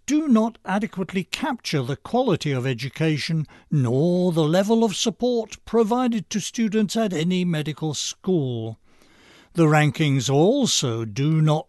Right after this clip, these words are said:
reflect the unique foci and missions of all medical schools, instead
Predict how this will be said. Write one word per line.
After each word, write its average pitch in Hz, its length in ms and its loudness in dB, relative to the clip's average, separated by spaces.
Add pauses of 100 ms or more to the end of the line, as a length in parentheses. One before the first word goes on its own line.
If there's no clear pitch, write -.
(120)
reflect 156 640 -6
the 147 200 -2
unique 147 800 -4 (140)
foci 165 960 -2
and 147 440 -2
missions 170 920 -2 (320)
of 349 120 -4
all 339 300 2
medical 151 460 2
schools, 113 960 -6 (600)
instead 151 720 2